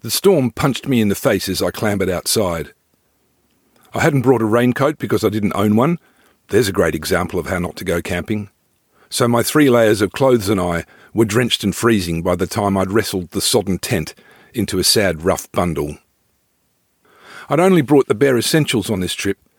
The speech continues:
and with three days of food and water all but finished, I'd been counting on a light and easy load on the trek out.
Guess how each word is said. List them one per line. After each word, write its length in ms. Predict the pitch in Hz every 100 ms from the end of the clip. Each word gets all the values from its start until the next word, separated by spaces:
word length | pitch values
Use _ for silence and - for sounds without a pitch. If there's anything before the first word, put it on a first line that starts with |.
| _ - -
and 140 | 135
with 120 | 131
three 220 | - 180 160
days 280 | 123 117
of 100 | 104
food 280 | - 135 120
and 120 | 113
water 340 | 110 123 104 113
all 100 | 120
but 180 | 95 -
finished, 420 | 139 98 - - _ _ _
I'd 160 | 120 127
been 160 | 131 120
counting 380 | 160 131 127
on 120 | 107 101
a 60 |
light 300 | 107 113 117
and 100 | 107
easy 240 | 107 101 101
load 320 | 98 95 95
on 100 | 92
the 80 | 90
trek 260 | 107 85
out. 360 | 101 82 -